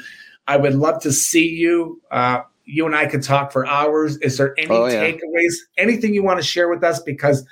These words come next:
Speaker 1: I hope we keep this link forever. I wanna look back at this in another thirty years and say, "Peter,
Speaker 2: No
Speaker 1: look what we
Speaker 2: kidding.
Speaker 1: have here."
Speaker 2: I hope I have thirty years left.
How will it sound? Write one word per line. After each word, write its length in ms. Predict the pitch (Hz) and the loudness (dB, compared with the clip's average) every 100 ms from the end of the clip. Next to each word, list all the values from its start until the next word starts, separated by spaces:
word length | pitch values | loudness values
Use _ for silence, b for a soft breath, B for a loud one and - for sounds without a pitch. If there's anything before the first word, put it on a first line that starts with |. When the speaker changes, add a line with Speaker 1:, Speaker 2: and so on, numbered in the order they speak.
| B B B | B B B
Speaker 1:
I 80 | 151 | -2
hope 200 | 151 214 | 2 2
we 100 | 208 | 2
keep 240 | - 196 196 | 0 0 2
this 180 | 147 143 | -2 0
link 380 | 151 208 - | 0 0 -2
forever. 340 | 151 139 127 120 | 0 2 2 0
I 60 | |
wanna 240 | 127 147 143 | 0 0 0
look 180 | 151 143 | 0 0
back 280 | 151 147 156 | -2 -2 -2
at 80 | |
this 180 | 160 143 | -2 0
in 100 | 151 | 2
another 300 | 135 151 170 - | 2 2 0 0
thirty 240 | 143 135 131 | 0 2 0
years 480 | 127 123 117 120 | 0 0 0 -2
and 120 | 123 117 | -4 0
say, 200 | 120 117 | 2 2
"Peter, 360 | 131 151 139 | 0 0 2
Speaker 2:
No 80 | 104 | 0
Speaker 1:
look 60 | - | 2
what 60 | |
we 60 | 110 | 4
Speaker 2:
kidding. 120 | 110 | 4
Speaker 1:
have 240 | 110 127 127 | 2 -2 -2
here." 180 | 117 - _ b b b b - | -6 -8 _ b b b b -6
Speaker 2:
I 60 | |
hope 180 | 113 127 | -2 0
I 100 | 127 | 2
have 140 | 127 123 | 2 2
thirty 240 | 135 131 | 0 0
years 200 | 127 113 | 0 -2
left. 320 | 113 135 113 | 0 0 -2